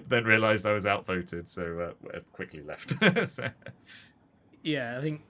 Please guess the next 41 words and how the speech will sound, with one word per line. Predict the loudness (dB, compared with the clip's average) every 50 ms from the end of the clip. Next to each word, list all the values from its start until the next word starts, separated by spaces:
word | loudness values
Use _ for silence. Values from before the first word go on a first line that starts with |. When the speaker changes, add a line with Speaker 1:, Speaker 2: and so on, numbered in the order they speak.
| _ -8
Speaker 2:
uh, | -6 -6 -6 -6 -8 -6 -2
outspoken | 0 2 2 2 0 -2 -4 -2 -2 0 0 -2 -2 -4 -4 -4 -4 -4 -6 -8 -8 -10 -12 -16 _ _ _ _ _ _ _ _ _ -20 -20 _ -4
audiences | -2 -2 -2 -2 -2 -4 -6 -4 -4 -4 -4
who | -4 -4
hate | -4 -4 -6 -6 -6 -8
a |
movie | -8 -6 -6 -6 -6 -6 -6 -6
are | -6
some | -6 -8 -8
of | -8 -6
my | -8 -8
favourites. | -8 -8 -8 -8 -8 -8 -6 -6
I | -6
remember | -6 -6 -6 -6 -6
going | -4 -4 -4 -4 -4 -6
to | -6 -4
see | -4 -4 -2 -2 -2 -2 -2 -2 -2 -2 -4 -6 -6 -8
The | -8 -6
White | -4 -4 -4 -4 -4 -6
Ribbon, | -6 -6 -6 -8 -8 -8 -8 -8
the | -8 -8 -6 -6 -6 -8 -8 -10 -14 -20 _ _ -14 -10
Michael | -6 -6 -6 -6 -8 -8
Haneke | -8 -8 -8 -8 -8 -8 -8 -8
movie. | -8 -8 -8 -8 -8 -8 -8 -8 -10 -10 -8
Obviously, | -8 -8 -8 -8 -8 -8
this | -8 -8 -10
was | -10 -12
some | -8 -6 -6 -6 -6
time | -8 -10 -10 -10
<laughs> | -8
ago, | -4 -2 0 2 2 0 0 -2 -16 -18 -18 -10 -6 -2
uh, | -2 0 0 -2
back | -2 -4 -4 -4
in | -4 -6 -6 -8 -8 -6
two | -4 -4 -2
thousand | -2 -2 -4 -4 -4 -6 -6
and | -6 -6
nine. | -6 -4 -4 -4 -6 -6 -6
I | -6 -6
was | -4 -4
sat, | -2 -2 -4 -4